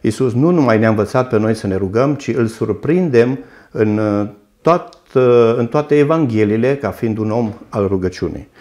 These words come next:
Iisus, spuneam, că ne-a învățat rugăciunea în Luca, în capitolul unsprezece, în acea pildă cu prietenul de la miezul nopții. Prietenul, surprins de vizita unui amic,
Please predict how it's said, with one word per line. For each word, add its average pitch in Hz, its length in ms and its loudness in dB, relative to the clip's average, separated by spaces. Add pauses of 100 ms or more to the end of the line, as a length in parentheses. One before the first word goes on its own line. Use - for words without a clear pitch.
(380)
Iisus, 165 300 2
spuneam, 131 420 -2
că 131 100 -2
ne-a 120 100 2
învățat 110 400 0
rugăciunea 117 760 -2 (340)
în 127 320 0
Luca, 143 400 -4
în 123 140 -6
capitolul 110 600 -4
unsprezece, 110 500 -2
în 95 60 0
acea 92 260 0
pildă 120 500 0
cu - 140 -6
prietenul 120 560 0
de 101 80 2
la 95 120 0
miezul 104 360 -4
nopții. 104 540 -6 (920)
Prietenul, 151 1000 4 (240)
surprins 131 720 4
de 120 120 4
vizita 110 840 -2 (220)
unui 135 280 4
amic, 110 440 0